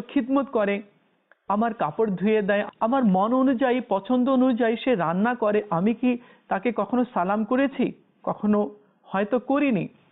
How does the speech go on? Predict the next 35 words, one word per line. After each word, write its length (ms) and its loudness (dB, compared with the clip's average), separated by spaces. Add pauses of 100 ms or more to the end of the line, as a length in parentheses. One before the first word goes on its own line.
যদি 300 2
এমনটি 460 2
আমরা 240 0
না 300 0
করে 260 0
থাকি, 380 -2 (280)
তো 140 -4
আজকে 320 -2
আসুন 380 0 (360)
আমরা 360 0
এই 140 0
অনুষ্ঠানের 480 0
মাধ্যমে 560 0
নিয়ত 380 2
করে 220 0
নিই 160 0 (300)
কি 60 -2
এখন 340 0
থেকে 320 0 (240)
আমরা 200 0
যখন 320 0
ঘরে 280 -2
প্রবেশ 440 -2
করব, 400 0 (280)
তো 80 0
ঘরের 380 0
লোকদেরকে 640 0
সালাম 340 0
করব, 400 -2 (340)
মাকে 460 2
সালাম 300 -2
দিব, 260 -2
বাবাকে 580 0
দিব, 340 0
স্ত্রীকে 600 -2